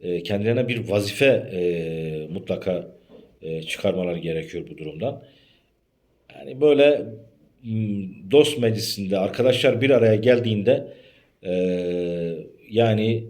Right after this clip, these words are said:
çok pervasızca bazı şeyleri eleştirdiğimiz gibi, bazı şeylere itiraz geliştirdiğimiz gibi bizim,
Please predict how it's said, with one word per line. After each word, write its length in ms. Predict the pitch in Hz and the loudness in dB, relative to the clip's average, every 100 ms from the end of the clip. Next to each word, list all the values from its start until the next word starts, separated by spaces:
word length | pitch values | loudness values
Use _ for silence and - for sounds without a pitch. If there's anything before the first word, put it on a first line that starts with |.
| - _ _ _ - - | -16 _ _ _ -18 -2
çok 260 | 151 151 | 0 2
pervasızca 920 | 127 117 127 123 - 147 117 110 104 | 2 6 4 2 -2 -2 2 4 4
bazı 300 | 110 113 107 | 6 4 4
şeyleri 540 | - 107 104 110 107 - - - _ _ | 2 2 4 4 2 -4 -16 -20 _ _
eleştirdiğimiz 960 | 101 110 110 110 90 101 104 113 110 110 | -2 0 0 -4 -2 0 2 2 -2 0
gibi, 460 | 120 113 101 139 | 0 2 0 0
bazı 260 | 98 98 98 | 2 2 0
şeylere 560 | - 101 98 101 101 - - _ | -2 0 4 4 2 -2 -18 _
itiraz 440 | - - 117 113 110 | -16 0 4 4 4
geliştirdiğimiz 760 | 101 98 - 98 104 101 92 | 0 0 -4 -4 -2 -4 -6
gibi 360 | 101 117 101 - - - _ _ _ | -2 0 0 -4 -10 -20 _ _ _
bizim, 540 | 90 139 135 156 208 | -4 -2 0 0 -2